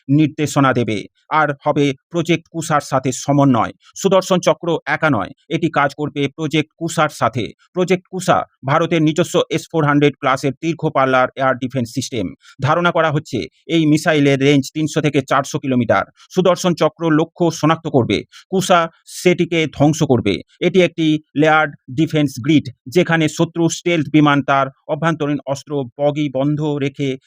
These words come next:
ক্লিন কনফিগারেশন এ এলাও ধরা পড়বে। প্রযুক্তিগত বিপ্লবে ডিআরডিও ভূমিকা যথেষ্ট গুরুত্বপূর্ণ। এই প্রজেক্টের মূল প্রযুক্তি উপাদানগুলো হলো ভিএইচএফ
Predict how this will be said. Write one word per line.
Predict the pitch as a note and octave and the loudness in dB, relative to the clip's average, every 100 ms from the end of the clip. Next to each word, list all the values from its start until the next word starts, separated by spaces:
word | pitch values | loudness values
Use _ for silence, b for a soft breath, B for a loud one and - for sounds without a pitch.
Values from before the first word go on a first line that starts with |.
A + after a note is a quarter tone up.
| _ | _
ক্লিন | E3+ E3+ D#3+ - - | -6 -4 -4 -8 -6
কনফিগারেশন | D#3 D3+ E3 D#3 D3 D3 - D3 C#3 C3+ - | -4 -4 -2 0 0 -2 -2 -4 -4 -8 -8
এ | D#3 D3+ C#3 _ D3 | -4 -4 -6 _ -4
এলাও | D#3+ D3 C#3+ C#3+ D3+ C3+ | 0 2 0 -2 -6 -2
ধরা | C#3 | -2
পড়বে। | C3+ A2 G#2+ F2 - B B - | -2 -8 -10 -12 -16 B B -4
প্রযুক্তিগত | - G3+ A3 A3 G3+ G3 | 2 2 2 2 4 4
বিপ্লবে | D#3+ E3 F#3+ F#3 C#3+ G2+ - - | 2 2 2 2 0 -4 -8 -14
ডিআরডিও | A#2 F#3 F3+ D#3+ F3 E3 A2+ - A#2+ | 0 4 4 2 -2 -2 -4 -8 _
ভূমিকা | D3+ F3 E3 D3+ | -4 -2 0 -2
যথেষ্ট | - D#3+ E3+ D#3 | -2 -6 -6 -6
গুরুত্বপূর্ণ। | C3+ C#3 C3 B2+ A2 F#2+ - _ | -6 -6 -6 -6 -6 -6 -12 _
এই | - G3 | -6 -4
প্রজেক্টের | F#3+ E3+ F3+ F3+ F3+ D3+ D#3+ - C#3+ | -4 -6 -4 -6 -4 -4 -4 -8 -4
মূল | E3+ E3+ | -4 -4
প্রযুক্তি | E3 D#3+ E3+ F3 E3 E3 _ | -6 -8 -10 -10 -10 -10 _
উপাদানগুলো | D3 F3 D#3+ D#3 C#3+ D3+ C#3+ | -2 2 2 2 0 -2 0
হলো | C#3+ C#3 D3 - | -2 -2 -2 2
ভিএইচএফ | D#3+ G3+ G#3 E3+ F3 - E3+ | 4 4 2 0 0 -2 -2